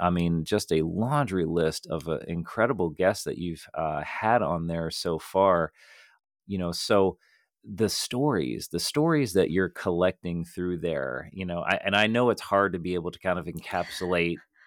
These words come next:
seventy plus episodes that you've done, but, you know, what has really resonated with you and in capturing so much diversity and, and so many incredible stories and, and be able to kind of hear their, their,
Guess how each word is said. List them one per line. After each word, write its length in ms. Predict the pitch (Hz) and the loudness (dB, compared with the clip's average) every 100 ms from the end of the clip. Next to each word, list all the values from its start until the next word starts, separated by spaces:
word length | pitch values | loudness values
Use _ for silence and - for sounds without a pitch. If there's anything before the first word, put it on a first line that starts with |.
| - | -10
seventy 380 | - 101 98 87 | 0 0 0 -2
plus 320 | 92 87 92 | 0 0 0
episodes 480 | 90 85 - 85 - | -4 -4 -4 -4 -4
that 80 | |
you've 160 | 85 82 | -8 -4
done, 280 | 92 92 87 - - - _ | -2 0 -2 -10 -20 -20 _
but, 220 | 202 185 - _ _ _ - | 2 2 0 _ _ _ -6
you 100 | 107 | 0
know, 220 | 104 98 - | 2 2 -2
what 300 | 107 170 - | 0 0 0
has 280 | 220 - | -2 -2
really 400 | 101 92 104 104 85 | -4 2 4 4 4
resonated 760 | 92 92 92 87 85 85 80 - | 4 2 0 -2 0 0 -2 -8
with 400 | 82 85 92 - | -8 -2 -2 -2
you 320 | 90 85 82 80 | -2 0 0 -4
and 320 | 85 82 82 - | -6 -6 -6 -8
in 140 | 85 | -10
capturing 840 | - - 101 - - 87 82 82 - _ - | -8 0 2 2 -4 -4 -4 -6 -10 _ -8
so 440 | - - - 123 | -6 -2 2 4
much 320 | 123 110 - | 4 0 -2
diversity 640 | 85 80 80 82 - 80 80 | -8 -2 -2 -2 -6 -6 -4
and, 180 | 82 80 | -6 -6
and 140 | 85 85 | -6 -4
so 140 | 107 | 0
many 180 | 107 95 | 0 -2
incredible 540 | 87 - 90 85 80 | -4 0 0 0 -4
stories 640 | - - 82 85 80 80 78 | -6 -2 0 2 0 -2 -2
and, 160 | 80 - | -4 -4
and 220 | 80 76 | -6 0
be 100 | 92 | 2
able 140 | 87 | 2
to 100 | 82 | 0
kind 220 | 78 85 76 | -4 -4 -6
of 60 | |
hear 420 | - - 95 95 82 | -8 -4 0 0 0
their, 280 | 82 78 57 | -2 -4 -4
their, 280 | 82 78 | -6 -6